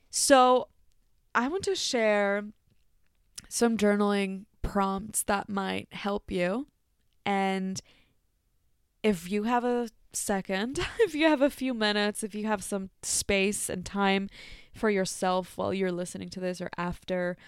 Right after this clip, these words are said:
or even if you think about this, but I think that putting it on paper is always the best thing, because it's, you know, just in a v-,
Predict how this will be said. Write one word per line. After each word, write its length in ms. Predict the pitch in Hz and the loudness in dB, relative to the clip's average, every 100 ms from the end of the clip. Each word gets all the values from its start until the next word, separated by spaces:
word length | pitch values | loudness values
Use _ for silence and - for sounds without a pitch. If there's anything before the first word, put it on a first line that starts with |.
| - | -16
or 80 | - - | -8 -2
even 200 | 214 226 | 0 0
if 100 | 190 | -2
you 60 | |
think 320 | 175 - 170 | -6 -8 -8
about 320 | - 156 160 - | -8 -8 -8 -8
this, 320 | 98 190 - | -8 -8 -8
but 120 | - - | -8 -4
I 140 | 185 | -4
think 260 | 175 202 185 | -4 -8 -6
that 180 | 180 | -6
putting 240 | - 190 185 | -6 -6 -6
it 80 | 170 | -8
on 100 | 170 | -8
paper 480 | 170 170 175 175 - | -8 -6 -6 -6 -8
is 160 | 175 - | -10 -6
always 300 | 175 175 175 | -4 -2 -4
the 100 | 180 | -8
best 320 | - 170 - | -8 -10 -8
thing, 280 | - 90 185 - - - - _ _ | -8 -8 -10 -16 -20 -20 -20 _ _
because 560 | - - - 180 175 165 | -8 -6 -4 -2 -2 -6
it's, 280 | 170 - - | -8 -8 -8
you 100 | 175 | -6
know, 280 | 160 175 190 _ _ _ - | -6 -10 -14 _ _ _ -8
just 340 | 185 175 - - _ _ - | -6 -6 -8 -14 _ _ -10
in 120 | 185 | -8
a 60 | |
v-, 80 | 180 | -6